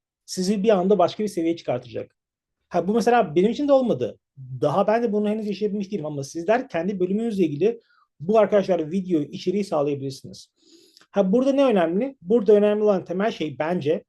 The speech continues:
kendi kişisel deneyimlerinden yol çıkarsak mümkün olduğunca tartışma yaratmaya açık konulardan ilerlemek. Ya bugün baktığımız zaman mesela, ha, bu arada bu şey demek değil, yani biraz konu konuyu açıyor ama,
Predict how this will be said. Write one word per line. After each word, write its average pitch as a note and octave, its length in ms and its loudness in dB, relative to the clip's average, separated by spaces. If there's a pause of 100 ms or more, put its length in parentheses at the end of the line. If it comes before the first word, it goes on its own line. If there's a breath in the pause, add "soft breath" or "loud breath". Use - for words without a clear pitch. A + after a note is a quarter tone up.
(200)
kendi F3 260 -2
kişisel F#3+ 260 0
deneyimlerinden F#3 840 0
yol E3+ 180 4
çıkarsak D3+ 540 -2 (640)
mümkün A#3+ 340 2
olduğunca B3+ 480 -2 (180)
tartışma G3+ 520 -2
yaratmaya G#3 480 2
açık G3 280 -6
konulardan E3+ 520 0
ilerlemek. A2+ 520 -6 (640)
Ya D3 80 -4
bugün G#3+ 220 0
baktığımız B3 380 0
zaman F#3+ 220 2
mesela, E3+ 420 0 (360 soft breath)
ha, F#3+ 200 0
bu B3 80 6
arada C4+ 200 4
bu A3 60 -4
şey A#3+ 300 0
demek G#3 240 -2
değil, E3+ 100 -2
yani C#3+ 240 0
biraz G3+ 300 2
konu G#3 220 -4
konuyu G#3 260 -2
açıyor A#3+ 280 0
ama, A3+ 280 0